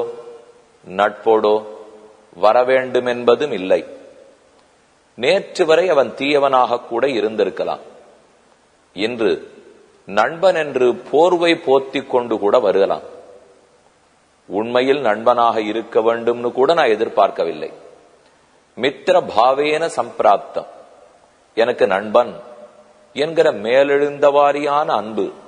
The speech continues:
அதோட என்னிடத்தில் நெருங்கினாலும் ந தியஜேயம், ஒரு நாளும் நான் அவனை கைவிட்டு விட மாட்டேன். கதஞ்சன, எப்போதுமே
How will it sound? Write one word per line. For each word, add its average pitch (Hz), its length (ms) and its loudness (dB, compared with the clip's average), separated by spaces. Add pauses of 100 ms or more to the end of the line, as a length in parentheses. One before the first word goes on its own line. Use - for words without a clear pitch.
(680)
அதோட 160 420 2 (120)
என்னிடத்தில் 135 640 0
நெருங்கினாலும் 107 720 0 (600)
ந 123 160 -2 (100)
தியஜேயம், 90 560 -2 (520)
ஒரு 131 260 0
நாளும் 143 380 2
நான் 120 240 2
அவனை 104 320 -2
கைவிட்டு 131 460 -4
விட 101 180 0
மாட்டேன். 87 460 -4 (720)
கதஞ்சன, 160 560 0 (520)
எப்போதுமே 143 800 2